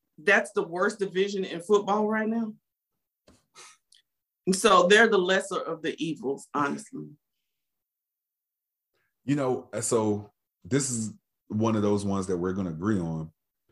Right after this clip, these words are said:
Speaker 1: Yeah.
Speaker 2: And while I do agree that they are the wor-, they are, that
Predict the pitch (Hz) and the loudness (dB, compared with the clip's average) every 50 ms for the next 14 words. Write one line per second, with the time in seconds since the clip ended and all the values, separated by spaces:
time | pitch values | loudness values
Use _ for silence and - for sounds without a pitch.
0 | _ _ _ _ _ _ _ - - - - - - - 320 320 359 247 208 - | _ _ _ _ _ _ _ -20 -20 -20 -6 2 6 8 10 10 10 10 8 6
1 | - 113 113 - 110 110 107 110 110 107 98 92 95 123 135 131 120 110 - - | 4 2 4 4 6 6 6 4 4 2 2 2 2 4 4 4 2 -2 -4 -6
2 | - 95 92 87 90 101 113 110 101 95 87 - - 110 110 110 113 110 95 87 | -6 -6 -6 -6 -6 -6 -4 -4 -4 -6 -8 -8 -6 -4 -2 0 0 0 -2 -2
3 | 82 80 78 73 - - _ _ _ _ _ _ _ _ _ _ _ _ _ _ | -6 -8 -10 -12 -16 -20 _ _ _ _ _ _ _ _ _ _ _ _ _ _
4 | 82 85 85 90 87 85 82 82 82 85 87 95 101 104 104 107 104 - 92 90 | -14 -8 -6 -6 -4 -4 -6 -8 -10 -8 -6 -4 -2 -2 -2 -2 -4 -6 -10 -10
5 | 85 - 113 123 131 131 123 117 110 98 90 85 107 113 104 | -4 0 2 4 4 4 2 0 -2 -4 -4 -6 -6 -6 -6